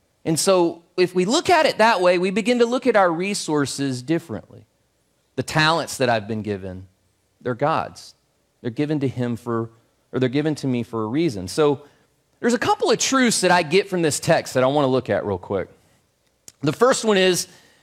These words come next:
God has created a system to help us. I,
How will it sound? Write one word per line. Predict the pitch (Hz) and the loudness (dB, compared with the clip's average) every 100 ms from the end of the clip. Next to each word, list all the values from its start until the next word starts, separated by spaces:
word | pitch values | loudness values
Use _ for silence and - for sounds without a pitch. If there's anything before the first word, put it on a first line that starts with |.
| _ _ | _ _
God | 185 208 | 4 4
has | 277 - | 2 -2
created | - 214 185 190 175 | -2 2 4 4 2
a | 151 | 0
system | - 175 160 160 147 | 0 0 0 0 -2
to | 123 | -2
help | - - 127 - | -2 2 0 0
us. | 82 - - - _ _ _ _ _ _ | -8 -8 -14 -18 _ _ _ _ _ _
I, | - | -4